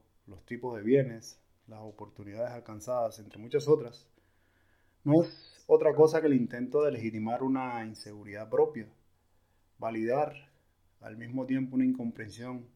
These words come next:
sobre la vida e incluso reflejar grados diversos de ignorancia.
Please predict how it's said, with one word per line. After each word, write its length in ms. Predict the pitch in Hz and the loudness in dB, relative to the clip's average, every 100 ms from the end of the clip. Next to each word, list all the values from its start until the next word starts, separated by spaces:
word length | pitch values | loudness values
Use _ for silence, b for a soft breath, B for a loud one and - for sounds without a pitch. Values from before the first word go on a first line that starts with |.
| _ _ | _ _
sobre 260 | 113 110 | -14 -12
la 100 | 107 | -6
vida 320 | 113 143 127 139 b b b b b | 0 2 0 -4 b b b b b
e 120 | 120 | -12
incluso 640 | 117 113 156 185 - 127 135 - _ _ | -10 -2 2 2 0 -10 -12 -20 _ _
reflejar 800 | - 117 - 113 110 131 127 - _ _ _ _ _ 120 | -16 -16 -14 -12 -2 0 0 -6 _ _ _ _ _ -6
grados 720 | 113 120 123 120 - - _ | -2 0 -2 -8 -20 -20 _
diversos 560 | 113 113 113 - 113 120 | -6 -4 -4 -8 -18 -18
de 140 | 110 | -18
ignorancia. 580 | 107 98 82 85 - | -16 -16 -18 -18 -20